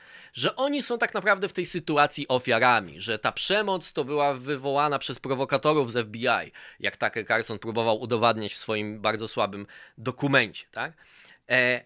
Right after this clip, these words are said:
ale teraz przejdźmy do pana Chancellera. Dlaczego, e, ta, czy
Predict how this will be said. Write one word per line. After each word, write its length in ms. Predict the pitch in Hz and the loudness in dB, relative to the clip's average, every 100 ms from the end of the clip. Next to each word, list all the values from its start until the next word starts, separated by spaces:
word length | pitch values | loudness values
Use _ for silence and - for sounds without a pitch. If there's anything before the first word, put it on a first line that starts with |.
| - | 4
ale 220 | 202 247 | 6 6
teraz 360 | - 254 254 - | 2 2 2 0
przejdźmy 400 | - 262 - 226 | -2 -2 -2 -2
do 120 | 196 | 0
pana 360 | 185 175 170 - | 2 2 0 -2
Chancellera. 460 | 151 147 151 95 - | -2 0 2 0 0
Dlaczego, 560 | 95 107 196 180 165 - _ _ - | -6 0 4 4 4 0 _ _ -4
e, 300 | 113 113 113 - | 0 0 -2 -2
ta, 400 | 190 208 196 - _ - - | 0 2 0 -6 _ -20 -14
czy 180 | - | -12